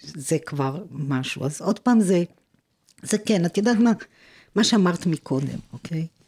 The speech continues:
על הקטע הזה של ה-, של המפגש בינם לבינינו. הרבה פעמים אומרים לי, אה,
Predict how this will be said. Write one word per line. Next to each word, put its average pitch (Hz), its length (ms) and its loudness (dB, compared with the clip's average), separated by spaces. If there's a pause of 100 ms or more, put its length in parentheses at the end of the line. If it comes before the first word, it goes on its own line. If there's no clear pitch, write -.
(920)
על 151 220 0
הקטע 160 360 -4
הזה 151 220 0
של 143 300 0
ה-, 135 300 0 (560)
של 143 360 0
המפגש 147 1120 0
בינם 156 580 4
לבינינו. 139 760 2 (440)
הרבה 190 200 2
פעמים 202 320 4
אומרים 156 420 4
לי, 139 220 4 (580)
אה, 131 380 -2